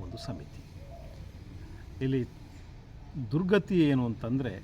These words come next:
ಇಲ್ಲಿ ಇರುವಂತಹ ಸದಸ್ಯರುಗಳು ಯಾರಿದ್ದಾರೆ, ಇವರು ಎಲ್ಲರೂ ಸೇರಿದ ಹಾಗೆ ಆ ಪೀಠಕ್ಕೆ ಒಂದು ಫಸ್ಟ್ ಗ್ರೇಡ್ ಮ್ಯಾಜಿಸ್ಟ್ರಿಯಲ್ ಪವರ್ ಇರುತ್ತೆ.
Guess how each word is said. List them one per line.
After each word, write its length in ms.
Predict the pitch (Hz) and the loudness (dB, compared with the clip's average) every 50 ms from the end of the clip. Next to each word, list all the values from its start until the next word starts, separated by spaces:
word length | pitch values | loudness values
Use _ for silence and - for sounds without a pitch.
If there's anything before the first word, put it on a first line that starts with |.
| - - | -4 0
ಇಲ್ಲಿ 380 | 151 147 160 170 165 151 135 131 | 2 4 6 6 8 8 8 8
ಇರುವಂತಹ 640 | 135 147 160 170 175 165 160 156 - 151 127 127 143 143 139 139 139 131 120 - - - - - - - - - - - - - - - - - - - _ - | 6 6 6 6 6 4 4 4 4 4 4 6 6 6 6 4 4 2 0 -4 -8 -10 -10 -10 -10 -10 -10 -10 -8 -8 -8 -8 -8 -10 -10 -10 -12 -12 _ -2
ಸದಸ್ಯರುಗಳು 600 | 123 160 185 - - 190 185 170 165 147 156 139 | 0 2 2 2 4 6 6 6 8 6 6 6
ಯಾರಿದ್ದಾರೆ, 920 | 131 123 120 120 131 131 123 123 131 120 - - - - - - - - 135 | 6 4 4 2 2 2 2 2 0 0 -2 -2 -4 -4 -4 -6 -4 0 2
ಇವರು 300 | 131 127 127 135 135 127 | 2 2 4 2 2 0
ಎಲ್ಲರೂ 500 | 107 - 135 147 135 160 190 220 226 202 | 0 0 0 0 2 2 2 2 2 2
ಸೇರಿದ 640 | - - - - - 139 147 170 196 202 196 175 | 0 -4 -6 0 2 6 6 8 8 8 8 6
ಹಾಗೆ 600 | 180 160 120 104 117 143 156 165 170 156 170 185 | 6 4 4 4 4 6 6 6 6 4 2 2
ಆ 240 | 185 143 127 127 127 | 4 4 4 2 2
ಪೀಠಕ್ಕೆ 760 | - 117 - 147 170 185 160 - 175 160 127 - - 190 196 | 0 0 2 4 4 4 4 2 2 2 2 0 0 2 2
ಒಂದು 420 | 175 143 131 123 117 107 135 160 | 4 4 4 4 2 2 0 -2
ಫಸ್ಟ್ 480 | 175 - - - 135 135 - - - - | -2 -2 -4 -4 -4 -4 -4 -6 -4 -2
ಗ್ರೇಡ್ 220 | 139 147 151 143 | 0 2 2 2
ಮ್ಯಾಜಿಸ್ಟ್ರಿಯಲ್ 680 | 135 120 107 104 110 117 131 - - - 113 107 104 | 2 0 0 -2 -4 -6 -6 -8 -8 -6 -6 -6 -6
ಪವರ್ 340 | 107 - - - - 113 135 | -6 -6 -6 -6 -4 0 2
ಇರುತ್ತೆ. 380 | 160 143 117 110 - - - | 2 2 2 -2 -6 -8 -12